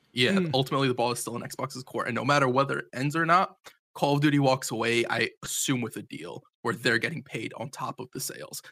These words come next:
Speaker 1: They wouldn't do it otherwise. Either that or Game Pass, and I don't think
Speaker 2: I,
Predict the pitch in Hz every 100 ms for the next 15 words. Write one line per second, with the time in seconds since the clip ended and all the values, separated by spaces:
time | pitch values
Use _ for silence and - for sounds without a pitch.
0 | _ 143 143 151 123 - 117 - 113 101
1 | 117 120 113 127 - 120 120 123 - 113
2 | 110 117 - 120 - 120 120 - - -
3 | - _ _ _ -